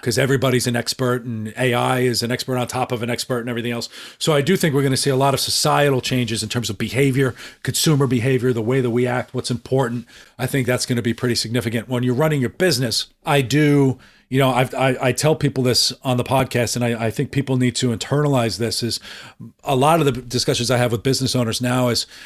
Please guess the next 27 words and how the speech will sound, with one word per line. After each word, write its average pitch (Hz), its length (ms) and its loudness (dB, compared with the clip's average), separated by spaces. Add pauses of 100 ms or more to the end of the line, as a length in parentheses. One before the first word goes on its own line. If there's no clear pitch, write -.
(300)
take 156 160 4
a 160 40 2
look 160 120 4
at - 20 2
your 139 100 4
business 120 540 0 (460)
and 123 400 2
how 143 180 0
can 160 160 -2
you 143 80 2
run 127 180 2
your 123 100 0
business 120 360 -2
with 110 80 -6
twenty-five 123 420 -2
percent 113 280 -4
of 92 80 -6
your 104 100 -4
workforce? 95 540 -8 (1040)
And 131 340 2
they're 131 160 4
realizing 131 560 4
that 113 120 -2
they 117 100 0
can 110 300 -8
do 127 180 2
that. 90 300 -8